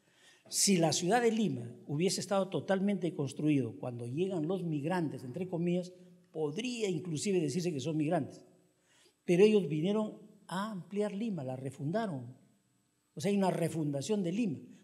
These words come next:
Por lo tanto, ¿qué dicen los provincianos en sus sitios? "Oye, ¿tu tío Nicolás dónde está?". "Está de residente en Lima". No te dice, "Está de migrante en Lima". Está de residente en Lima. ¿Cómo se llaman las asociaciones? Asociaciones de residentes en Lima.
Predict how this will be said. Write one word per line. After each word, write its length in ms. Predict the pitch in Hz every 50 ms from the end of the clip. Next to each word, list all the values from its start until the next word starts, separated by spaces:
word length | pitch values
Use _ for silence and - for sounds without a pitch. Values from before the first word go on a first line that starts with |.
| _ -
Por 120 | 175 151
lo 100 | 147 147
tanto, 360 | 139 233 226 208 180 208 196 - - - - - - - _ _ _ _ _ _ _ _ _
¿qué 140 | - 220 214
dicen 340 | 220 233 - - 233 214
los 180 | 185 180 143 -
provincianos 800 | - - - - 160 156 139 147 147 - 196 208 202 202 - 175
en 80 | 165
sus 200 | 139 - 170 127
sitios? 500 | - 208 185 - 139 123 120 - - - - - _ _ _ _ _ -
"Oye, 180 | 185 190 180
¿tu 180 | - - 175 -
tío 160 | - 202 196
Nicolás 380 | 190 185 165 175 185 190 190 185
dónde 240 | 190 185 185 175 165
está?". 340 | - - 180 131 110 - - - - - - _
"Está 180 | _ - 175 165
de 120 | 156 160
residente 600 | 143 143 139 - - 160 160 190 185 170 175 160
en 100 | 135 139
Lima". 240 | 147 190 165 127 123
No 140 | 147 170 170
te 80 | 175
dice, 120 | 165 135 139
"Está 200 | - - 170 165
de 100 | 156 139
migrante 440 | 143 131 131 156 170 160 135 131
en 100 | 120 123
Lima". 240 | 143 180 160 120 113 - - - - - _
Está 260 | - - - 185 170
de 240 | 135 131 135 127 120
residente 1000 | 120 123 139 175 226 240 220 233 - 196 190 175 151 175 202 214 208 208 208 202
en 140 | 175 151 151
Lima. 320 | 175 208 165 127 110 107 - - - - - _ _ _ - - - _
¿Cómo 180 | - 208 208 214
se 120 | - 202
llaman 200 | 208 208 214 214
las 160 | 202 180 - 190
asociaciones? 640 | 170 151 156 147 165 151 190 214 175 135 - - - - - - -
Asociaciones 880 | - 156 139 - - 135 131 131 127 - - 202 226 226 233 214 175
de 120 | 170 175 160
residentes 920 | 151 160 202 226 220 - - 202 180 170 208 220 214 208 214 214 196 - -
en 160 | 156 131 127
Lima. 420 | 147 180 214 185 131 117 117 107